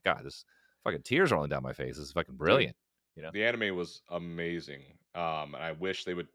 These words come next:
Speaker 2: I've heard they're not doing a season two, which kind of
Speaker 1: I
Speaker 2: blows my mind.
Speaker 1: Uh, I think it's kind of awesome to not do a season two. Uh, it is a perfect story. I don't want them to, it, it, maybe they did it. That's just a totally new story in
Speaker 2: I would want
Speaker 1: Cyberpunk.
Speaker 2: new
Speaker 1: Yeah.
Speaker 2: characters.
Speaker 1: Yeah, all new characters. Don't revisit anything.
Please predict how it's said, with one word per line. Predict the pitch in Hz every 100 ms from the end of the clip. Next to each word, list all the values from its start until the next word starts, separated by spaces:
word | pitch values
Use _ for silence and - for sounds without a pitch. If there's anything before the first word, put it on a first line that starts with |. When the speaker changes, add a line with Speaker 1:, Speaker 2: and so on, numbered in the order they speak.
| _
Speaker 2:
I've | - 87
heard | - 131 135
they're | 107
not | 90 87 87 -
doing | 92 95
a |
season | 90 90 92 90
two, | 90 92 95
which | 90 85 -
kind | -
of | 101
Speaker 1:
I | 143
Speaker 2:
blows | - 87 87
my | 80
mind. | 76 87 98 143 - _ _ _ -
Speaker 1:
Uh, | 110 127
I | 123
think | 135 226
it's | -
kind | 175 185
of | 120
awesome | 92 110 170 202 - _ _
to | -
not | 95 90
do | 110
a |
season | 104 113 117
two. | 113 123 139 139 _ -
Uh, | 82 80 76
it | 87 87
is | 82
a | 73
perfect | - 95 95
story. | - 90 98 110
I | 165
don't | 180
want | 190
them | 101
to, | 82 -
it, | 123 143
it, | 147
maybe | 165 156
they | 156
did | 120
it. | 127
That's | 104 98
just | 92
a |
totally | 90 101 92 78
new | 78
story | - 92 95 104 -
in | 87
Speaker 2:
I | 117 95
would | 95
want | 131 113
Speaker 1:
Cyberpunk. |
Speaker 2:
new | 107
Speaker 1:
Yeah. | 87
Speaker 2:
characters. | 90 85 - 62 - -
Speaker 1:
Yeah, | 98 95
all | 107
new | 120
characters. | 107 107 95 104 90
Don't | 98
revisit | 92 87 85
anything. | 80 85 82